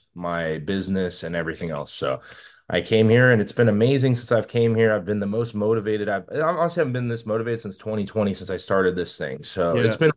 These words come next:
Speaker 1: awesome, bro.
Speaker 2: I love
Speaker 1: I know
Speaker 2: that.
Speaker 1: that was a lot. I know that was
Speaker 2: No,
Speaker 1: a
Speaker 2: no,
Speaker 1: lot.
Speaker 2: no, man, we're here for stories, bro. <laughs> Like,
Speaker 1: Yeah.
Speaker 2: we're
Speaker 1: Like, it's just a, like, people are tapped into the story, man. Like,
Speaker 2: Yeah.
Speaker 1: you have to understand, like,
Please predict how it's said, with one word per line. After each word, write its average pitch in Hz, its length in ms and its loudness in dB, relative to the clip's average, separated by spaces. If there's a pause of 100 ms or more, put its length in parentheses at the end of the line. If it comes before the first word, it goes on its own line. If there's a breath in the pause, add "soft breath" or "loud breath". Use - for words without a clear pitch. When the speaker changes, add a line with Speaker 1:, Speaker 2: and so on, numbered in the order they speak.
(160)
Speaker 1:
awesome, 78 300 -6
bro. 67 300 -4 (680)
Speaker 2:
I 113 40 -8
love 127 200 2
Speaker 1:
I 135 80 10
know 180 60 8
Speaker 2:
that. 202 60 8
Speaker 1:
that 202 140 6
was 190 140 2
a 175 60 6
lot. 160 420 10
I 127 60 4
know 131 140 6
that 147 120 6
was 214 100 8
Speaker 2:
No, 302 60 10
Speaker 1:
a 339 40 8
Speaker 2:
no, 247 120 10
Speaker 1:
lot. 139 200 6
Speaker 2:
no, - 40 -14
man, 175 240 2
we're 240 120 8
here 277 200 6
for 180 160 -2
stories, 175 540 4
bro. 98 340 -14
<laughs> - 80 -20
Like, 160 160 4
Speaker 1:
Yeah. 214 300 6
Speaker 2:
we're 240 340 8
Speaker 1:
Like, - 120 0 (100)
it's - 120 -4
just - 140 -2
a, 170 180 6
like, 151 280 4 (360)
people 190 240 4
are 226 80 8
tapped 131 400 0
into 135 160 2
the 107 80 -2
story, 113 400 2
man. 95 260 -4
Like, 101 200 -6 (120)
Speaker 2:
Yeah. 143 120 4
Speaker 1:
you 262 80 6
have 381 100 0
to 190 100 -2 (280)
understand, 131 240 2
like, 95 180 -4